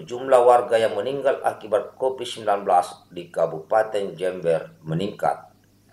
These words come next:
"Kami menerima honor sejumlah itu bukan tiap bulan, namun hanya sekali. Kami juga tidak berharap mendapatkan honor itu," kata Hendi,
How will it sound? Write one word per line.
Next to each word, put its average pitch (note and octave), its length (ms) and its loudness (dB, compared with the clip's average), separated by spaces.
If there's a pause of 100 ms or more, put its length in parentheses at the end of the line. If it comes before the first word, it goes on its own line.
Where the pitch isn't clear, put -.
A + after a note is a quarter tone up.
(2250)
"Kami D#3+ 320 10
menerima C#3+ 560 6
honor C3+ 400 4
sejumlah A2 560 -2
itu A#2 240 -4
bukan B2 560 -2
tiap B2+ 240 2
bulan, B2+ 480 2 (800)
namun F2 480 -2 (160)
hanya A2+ 240 -4
sekali. - 640 -4 (1040)
Kami E2+ 400 0
juga G2 240 0
tidak G2+ 320 -2
berharap G#2 640 2
mendapatkan F#2 800 -2
honor C3+ 240 0
itu," - 480 -4 (880)
kata D#3+ 480 0
Hendi, C#3+ 560 0